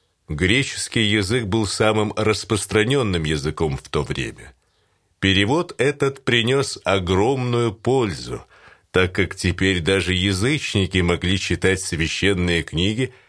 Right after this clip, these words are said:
на знакомом им языке. Таким образом, владычество греческих царей послужило распространению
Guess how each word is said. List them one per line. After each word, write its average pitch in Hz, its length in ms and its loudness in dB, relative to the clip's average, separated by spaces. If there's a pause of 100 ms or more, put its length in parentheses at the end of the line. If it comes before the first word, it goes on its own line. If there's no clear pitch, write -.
(200)
на 87 200 4
знакомом 85 760 0
им 69 260 -6
языке. 80 720 -2 (960)
Таким 110 400 0
образом, 110 540 0
владычество 98 720 0
греческих 95 720 0
царей 101 420 2
послужило 101 760 0
распространению 98 1040 0